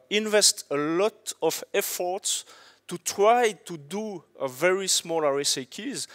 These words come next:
and after three times, or I don't know, don't know how many times, you will just say, "Okay, I, I cannot generate such a small key, I'm sorry." Um, this is something that should completely disappear.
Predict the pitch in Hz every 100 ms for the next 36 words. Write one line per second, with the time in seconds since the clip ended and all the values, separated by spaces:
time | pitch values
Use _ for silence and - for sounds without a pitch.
0 | - 143 147 - 143 - 185 180 139 139
1 | 131 120 117 127 123 117 113 _ _ 131
2 | 127 135 147 131 151 151 131 139 127 147
3 | - 151 151 - 139 - - - _ -
4 | - - 151 - 175 165 170 - - -
5 | - _ _ 139 160 151 151 143 - 147
6 | 127 - 139 135 - - 139 - 139 143
7 | - - 139 123 104 _ _ - - -
8 | - - _ 123 131 131 131 127 127 _
9 | _ - _ - _ _ _ _ _ _
10 | _ _ _ - - 208 - - 185 165
11 | - 143 123 120 - 127 117 _ _ -
12 | 117 131 - 113 117 107 - - 104